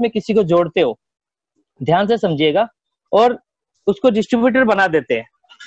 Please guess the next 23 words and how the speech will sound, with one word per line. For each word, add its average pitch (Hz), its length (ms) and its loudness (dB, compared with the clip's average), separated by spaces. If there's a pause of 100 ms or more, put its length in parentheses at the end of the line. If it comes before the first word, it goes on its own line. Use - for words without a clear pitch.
(100)
distributor 240 500 0
बनाने 214 400 0
के 254 140 -2
बाद 175 340 0 (1800)
उसको 240 260 -4
आप 285 280 2
पूरी 269 180 0
चीज 277 180 -2
समझाते 240 440 0
ही 269 80 0
नहीं 214 200 0
हो, 113 200 -10 (380)
उसको 202 220 -2
अगर 262 220 2
आप 254 100 4
business 208 400 -2
की 277 100 0
बातें 202 340 0
भी 277 100 -2
समझाते 233 440 0
हो, 175 240 0 (400)
फिर 269 180 2
भी 294 200 0